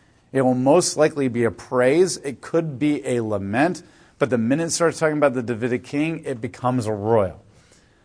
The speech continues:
By far the majority are laments, then hymns, and then thanksgivings.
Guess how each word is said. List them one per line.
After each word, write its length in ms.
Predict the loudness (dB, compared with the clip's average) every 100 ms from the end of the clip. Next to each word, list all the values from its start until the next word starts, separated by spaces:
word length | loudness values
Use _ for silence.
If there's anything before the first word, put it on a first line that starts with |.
| _
By 160 | 2 2
far 580 | 0 2 6 10 10 8
the 100 | 2
majority 840 | -2 -2 -2 4 6 6 4 0 0
are 360 | 4 4 4 0
laments, 840 | -2 0 2 2 2 0 -2 -2 -10 _ _
then 220 | 0 2 0
hymns, 680 | 2 4 4 2 -4 -6 _ _
and 220 | -6 -4 0
then 220 | 0 0
thanksgivings. 1000 | -2 -4 -4 -4 -4 -4 -12 -16 -16